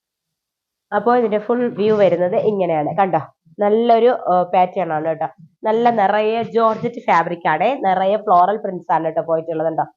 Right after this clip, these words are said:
നല്ല പ്രിന്റ് ആണ് പോയിട്ടുള്ളത്. ഇതിന്റെ ബാക്ക് പോർഷൻ വരുന്നത് ഇങ്ങനെയാണ്.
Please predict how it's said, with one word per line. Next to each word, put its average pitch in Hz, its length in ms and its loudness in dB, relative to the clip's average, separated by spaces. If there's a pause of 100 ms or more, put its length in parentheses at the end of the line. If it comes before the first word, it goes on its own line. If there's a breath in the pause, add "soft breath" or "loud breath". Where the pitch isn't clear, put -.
(300)
നല്ല 196 340 0
പ്രിന്റ് 180 340 -2
ആണ് 165 160 2
പോയിട്ടുള്ളത്. 160 540 -2 (540)
ഇതിന്റെ 208 240 -4
ബാക്ക് 185 360 0
പോർഷൻ 208 280 -2
വരുന്നത് 190 640 2
ഇങ്ങനെയാണ്. 165 600 -4